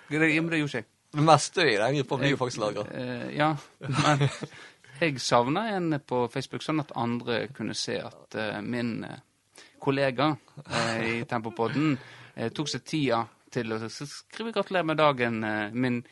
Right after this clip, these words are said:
Speaker 1: kjære kollega i Tempopodden. Jeg setter pris på tidene vi har sammen.» Men, eh, jeg venter forgjeves.
Speaker 2: Ja. Det,
Speaker 1: Så den er grei.
Speaker 2: er det for sent å skrive
Speaker 1: Det er for
Speaker 2: sånn
Speaker 1: sent.
Speaker 2: over?
Speaker 1: Nå
Speaker 2: Ja.
Speaker 1: er, nå er
Speaker 2: Men
Speaker 1: det
Speaker 2: tror du folk nå har trodd, begynt å spekulere om det er sånn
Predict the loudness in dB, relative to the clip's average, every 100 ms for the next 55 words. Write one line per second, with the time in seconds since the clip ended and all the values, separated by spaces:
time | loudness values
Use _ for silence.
0 | -20 -4 -2 -2 -2 -2 0 0 -2 -2
1 | -4 -4 -4 -2 -4 -6 -10 -10 -6 -4
2 | -4 -6 -2 0 0 -4 _ -2 -2 -2
3 | -2 -2 -2 -2 -4 -4 -10 _ -20 -20
4 | -20 _ -2 0 2 2 2 0 -2 -8
5 | _ -4 0 0 0 -2 -2 -2 -4 -8
6 | -12 -18 -20 _ -6 -2 -2 -4 _ _
7 | _ _ -10 -10 -16 -20 -20 _ -8 -4
8 | -2 -2 -2 -2 -2 -2 -4 0 4 4
9 | 4 4 6 6 4 -4 -4 -2 -2 0
10 | 0 2 2 0 -2 0 0 -2 -6 -8
11 | -8 -4 4 6 6 6 4 4 -2 0
12 | 0 0 -4 -4 -10 -12 -10 -6 -4 -4
13 | -4 -4 -2 0 2 0 -4 -6 -6 -6
14 | -10 -10